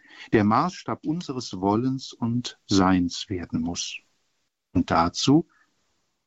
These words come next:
das Wesen des Himmels ist es, dass dort unverbrüchlich Gottes Wille geschieht, oder etwas anders ausgedrückt, ja, wo Gottes Wille geschieht,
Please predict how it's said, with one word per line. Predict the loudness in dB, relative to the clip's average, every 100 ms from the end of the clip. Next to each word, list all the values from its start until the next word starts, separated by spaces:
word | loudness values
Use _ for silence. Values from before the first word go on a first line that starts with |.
| _ _ -6
das | -2 2
Wesen | 4 4 2
des | -2 -2
Himmels | 0 2 0 -2
ist | -4 -2 -4
es, | -2
dass | -2 -2 0
dort | 0 0 0
unverbrüchlich | 0 0 -4 -6 -4 -6 -4 -6 -4
Gottes | -2 0 0 -4 -2
Wille | 2 4 2
geschieht, | 0 -4 -4 -2 -2 -4 -20 -18 -14 -14 -6 2
oder | 4 4 0
etwas | -2 -4 -2
anders | 2 4 2 0
ausgedrückt, | 0 0 -2 -4 -2 0 -2 -4 -20 _
ja, | 0 2 2 0
wo | -4
Gottes | -2 -4 -2 -6 -4
Wille | 0 2 2
geschieht, | -2 -6 -2 0 0 -2 -14 -16